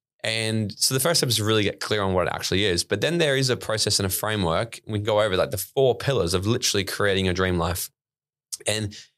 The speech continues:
it's what I did. I, I found it out through the harder way, but then the way it's out. Like, I, I really believe I had to learn it myself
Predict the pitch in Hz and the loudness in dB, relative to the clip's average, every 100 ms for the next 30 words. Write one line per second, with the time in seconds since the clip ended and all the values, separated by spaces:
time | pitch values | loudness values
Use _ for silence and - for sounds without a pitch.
0 | - 113 139 135 131 104 85 90 101 107 | -6 -2 0 0 0 -2 0 0 0 -2
1 | 117 117 - 104 101 - - 92 92 - | -2 -4 -4 -2 0 0 0 0 -2 -4
2 | _ _ 160 151 110 101 107 107 107 107 | _ _ -2 0 0 0 0 2 4 2
3 | 135 180 _ _ _ 104 104 98 92 - | 2 -4 _ _ _ -2 0 0 -6 -10
4 | - 101 101 73 67 85 80 - 90 101 | -4 0 0 0 0 -2 -2 -4 -4 -4
5 | - 104 104 110 98 101 104 95 - - | -4 -2 0 0 2 2 2 0 -4 -10
6 | _ _ _ _ _ - 107 113 117 113 | _ _ _ _ _ -6 -4 0 0 0
7 | 107 107 113 117 113 98 92 - 139 135 | 0 0 2 0 -2 -2 0 2 2 0
8 | 135 - | -2 -10